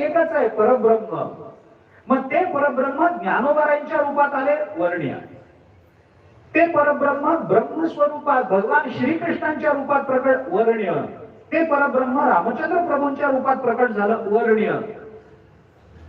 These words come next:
कारण का? प्रकट होणारं ब्रह्म आहे, ते वर्णनाचा विषय. बाकीचे, बाकीचे विषय जरी त्याला अनुकूल असले,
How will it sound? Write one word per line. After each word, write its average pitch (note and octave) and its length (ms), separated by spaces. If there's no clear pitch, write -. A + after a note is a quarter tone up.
कारण C#4 300
का? A#3 240
प्रकट G3 440
होणारं B3 760
ब्रह्म B3+ 380
आहे, - 420
ते F4+ 140
वर्णनाचा C#4 640
विषय. E3+ 440
बाकीचे, D4 500
बाकीचे B3+ 440
विषय B3+ 340
जरी A3 240
त्याला A3+ 640
अनुकूल B3 480
असले, - 680